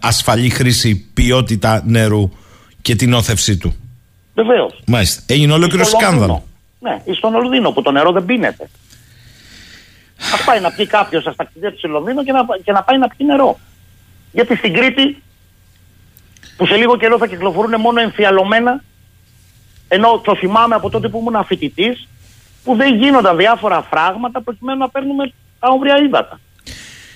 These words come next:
Speaker 1: Ε, λέει εδώ ο Νικόλας, κατάγομαι από Νότια Εύβοια.
Speaker 2: <laughs>
Speaker 1: Ε, το, ε, το επώνυμό μου είναι πιο σύνηθε στην Κάριστο και Πέριξ. Η Νότια Εύβοια που θυμάμαι παιδί, με το πράσινο, το περιαστικό δάσος,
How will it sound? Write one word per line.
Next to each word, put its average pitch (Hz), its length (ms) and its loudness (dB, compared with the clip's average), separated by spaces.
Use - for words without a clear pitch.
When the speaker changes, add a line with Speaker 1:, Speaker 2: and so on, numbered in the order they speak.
Speaker 1:
Ε, 104 340 0
λέει 120 180 2
εδώ 143 160 2
ο 151 60 4
Νικόλας, 135 580 2
κατάγομαι 147 500 2
από 131 200 2
Νότια 135 460 2
Εύβοια. 95 380 2
Speaker 2:
<laughs> - 80 -10
Speaker 1:
Ε, 92 920 2
το, 107 140 0
ε, 104 80 0
το 117 100 -2
επώνυμό 139 400 2
μου 147 80 4
είναι 151 140 2
πιο 143 160 -2
σύνηθε 143 340 2
στην 117 220 0
Κάριστο 135 400 2
και 131 160 0
Πέριξ. 123 440 0
Η 120 120 2
Νότια 165 380 2
Εύβοια 147 280 2
που 113 120 -2
θυμάμαι 131 420 2
παιδί, 113 420 2
με 127 140 4
το 107 140 0
πράσινο, 123 540 2
το 120 100 -2
περιαστικό 113 560 0
δάσος, 123 500 0